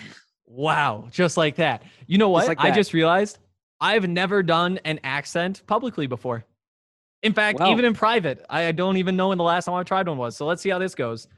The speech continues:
Speaker 2: Be bold. Do it.
Speaker 1: Be bold. "Maybe the dingo ate your baby."
Speaker 2: Not
Speaker 1: That was
Speaker 2: that.
Speaker 1: bad.
Speaker 2: Not,
Speaker 1: That was, I
Speaker 2: not
Speaker 1: didn't
Speaker 2: that. Not that. It was a
Speaker 1: it
Speaker 2: first try, though.
Speaker 1: I, that's true. That's true. Hey,
Speaker 2: Yeah.
Speaker 1: Mister, uh,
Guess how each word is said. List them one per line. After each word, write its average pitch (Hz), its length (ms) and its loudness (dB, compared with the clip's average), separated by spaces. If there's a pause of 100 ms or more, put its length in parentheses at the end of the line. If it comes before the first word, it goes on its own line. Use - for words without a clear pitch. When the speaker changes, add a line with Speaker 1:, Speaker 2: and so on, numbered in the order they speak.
(140)
Speaker 2:
Be 196 160 0
bold. 180 460 2 (400)
Do 180 160 4
it. 147 100 -2
Speaker 1:
Be 220 160 -4
bold. 139 400 0 (680)
"Maybe 220 460 2
the 190 140 2
dingo 175 680 2
ate 185 240 0
your 220 140 4
baby." 196 640 2 (800)
Speaker 2:
Not - 200 -2
Speaker 1:
That 175 100 4
was 170 100 4
Speaker 2:
that. 196 40 4
Speaker 1:
bad. 123 200 2
Speaker 2:
Not, - 80 -2
Speaker 1:
That 170 140 4
was, 160 100 2
I 170 100 2
Speaker 2:
not 214 80 4
Speaker 1:
didn't 220 140 6
Speaker 2:
that. 254 260 6
Not 349 260 6
that. 508 440 6
It 466 80 6
was 311 80 0
a 359 120 4
Speaker 1:
it 254 100 6
Speaker 2:
first 349 340 2
try, 311 420 2
though. 233 640 2
Speaker 1:
I, 190 240 2
that's 214 260 2
true. 139 220 0
That's 190 240 2
true. 120 400 -2 (500)
Hey, 208 220 4
Speaker 2:
Yeah. - 240 -2
Speaker 1:
Mister, 214 460 4
uh, 185 300 4